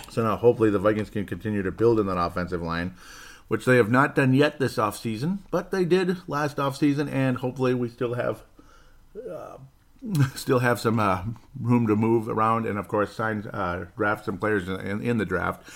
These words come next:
And I'm very much thinking the Vikings will be approaching that way with the, uh, next free agent signing, that the Vikings will go with a guard or a tackle, depending on who's available and what's available. And we will talk about that all in the next show.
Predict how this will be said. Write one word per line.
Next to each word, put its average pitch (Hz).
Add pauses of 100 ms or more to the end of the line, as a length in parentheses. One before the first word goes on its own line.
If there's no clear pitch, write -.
(240)
And 104
I'm -
very 120
much 113
thinking 101
the 92
Vikings 98
will 104
be 101
approaching 98
that 85
way 90
with 92
the, 92
uh, 85
next 98
free 101
agent 90
signing, 107 (340)
that 110
the 113
Vikings 101
will 117
go 107
with 101
a 95
guard 104
or 123
a 117
tackle, 92
depending 104
on 95
who's 110
available 92
and 90
what's 101
available. 90
And 95
we 107
will 110
talk 104
about 98
that 95
all 98
in 90
the 85
next 98
show. 76